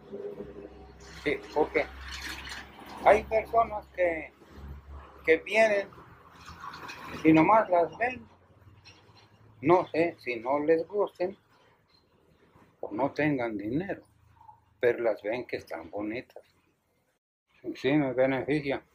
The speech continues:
porque, eh, yo queriendo, hago mis canastas en toda la semana.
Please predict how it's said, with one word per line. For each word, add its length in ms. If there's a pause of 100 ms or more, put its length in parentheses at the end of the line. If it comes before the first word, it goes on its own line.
(680)
porque, 400 (100)
eh, 200
yo 220
queriendo, 680 (1500)
hago 260
mis 280
canastas 680 (1400)
en 140
toda 260
la 120
semana. 500